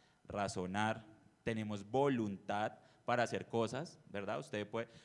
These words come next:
entonces, en el tema de razonar, usted puede decir, "Bueno, esto está mal, esto está bien, esto es injusto, esto está mal, esto es", ¿sí? Puede hacer juicios, puede evaluar evidencias,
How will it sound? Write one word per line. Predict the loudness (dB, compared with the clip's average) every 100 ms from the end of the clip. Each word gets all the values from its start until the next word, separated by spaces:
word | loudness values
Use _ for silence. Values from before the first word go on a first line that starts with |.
| -12
entonces, | -6 -2
en | -2
el |
tema | -2 -2 0
de |
razonar, | -2 -4 -4 -4
usted | -4 -4
puede | -2 0
decir, | -2 -2 -6 -6
"Bueno, | -4 -4 -4
esto | -8 -10
está | -8 -8
mal, | -4 -2 -2
esto | -4 -10
está | -12 -10
bien, | -6 -4 -4
esto | -6 -8
es | -10
injusto, | -10 -8 -4 -4 -6 -10
esto | -10 -10
está | -8 -6
mal, | -4 -4 -4 -6
esto | -10 -14
es", | -14
¿sí? | -12 -12 -4
Puede | 0 2
hacer | 0 -2 -6 -12 -20 -12
juicios, | -2 0 0 0 -6 -4
puede | -4 -2
evaluar | 0 0 -2 -4
evidencias, | -4 -4 -4 -4 -4 -6 -8 -8